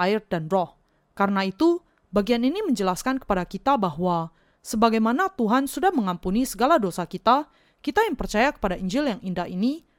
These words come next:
juga harus memaafkan kesalahan orang-orang lain. Kalau kita percaya kepada Injil air dan Roh,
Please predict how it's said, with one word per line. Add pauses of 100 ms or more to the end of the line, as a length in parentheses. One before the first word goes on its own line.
(120)
juga
harus
memaafkan
kesalahan
orang-orang
lain. (540)
Kalau
kita
percaya
kepada
Injil
air
dan
Roh,